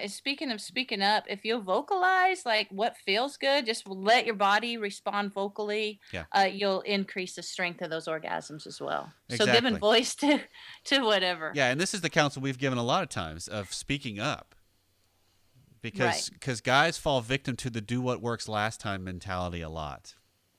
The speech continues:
Speaker 2: That, well, sex, uh, sex worked okay last time, so I'll just do it again the way I did it before.
Speaker 1: <laughs>
Speaker 2: And it could be, it just, the s-,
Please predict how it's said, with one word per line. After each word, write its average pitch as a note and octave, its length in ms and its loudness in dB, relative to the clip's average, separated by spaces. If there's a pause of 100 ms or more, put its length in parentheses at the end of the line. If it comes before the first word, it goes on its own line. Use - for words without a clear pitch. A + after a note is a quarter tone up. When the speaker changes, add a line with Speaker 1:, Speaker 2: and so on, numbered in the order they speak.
(480)
Speaker 2:
That, G2+ 300 -8
well, A2+ 520 0
sex, - 400 -6
uh, A2+ 160 -6
sex - 340 -6
worked B2 300 -4
okay C3 340 2
last B2 300 2
time, G#2 160 -2
so G2 140 -4
I'll G#2 100 2
just G#2+ 240 -8
do F#2+ 220 -4
it A2+ 100 -4
again F#2+ 500 -6
the F2+ 80 -10
way F#2 200 -6
I F2 120 -4
did F2+ 200 -8
it F2+ 100 -10
before. D#3 380 -8
Speaker 1:
<laughs> A3 480 -4
Speaker 2:
And A#2+ 100 -4
it A#2+ 100 -6
could F3+ 240 -2
be, C3 360 -2 (400)
it A2+ 300 -6
just, A2+ 260 -10 (220)
the A#2+ 60 -8
s-, - 240 -14